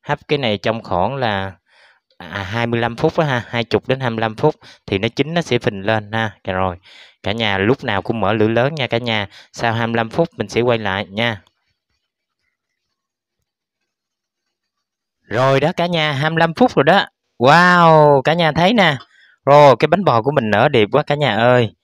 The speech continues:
À, nó xé ba tay, bốn tay luôn nha. Nhìn rất là dễ thương luôn. Rồi,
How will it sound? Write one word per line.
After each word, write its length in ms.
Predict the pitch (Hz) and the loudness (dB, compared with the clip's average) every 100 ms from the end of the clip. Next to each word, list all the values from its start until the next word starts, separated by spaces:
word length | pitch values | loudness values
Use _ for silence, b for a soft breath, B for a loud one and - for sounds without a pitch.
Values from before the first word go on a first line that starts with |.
| _ _ - | _ _ -4
À, 300 | 113 127 127 | 0 2 0
nó 100 | 131 | -2
xé 300 | - 147 175 | 0 0 2
ba 220 | 135 127 | 0 0
tay, 240 | - 123 | 0 0
bốn 220 | 131 151 | 0 -2
tay 240 | - 135 120 | 0 -2 2
luôn 160 | 123 | 0
nha. 240 | 123 127 113 b b b _ | 2 0 -2 b b b _
Nhìn 280 | 104 104 104 | -4 -2 0
rất 220 | 139 - | -2 0
là 60 | 113 | 0
dễ 140 | 104 | 0
thương 240 | 120 135 127 | 2 2 2
luôn. 260 | 131 123 | 2 2
Rồi, 340 | 104 113 113 | 4 4 4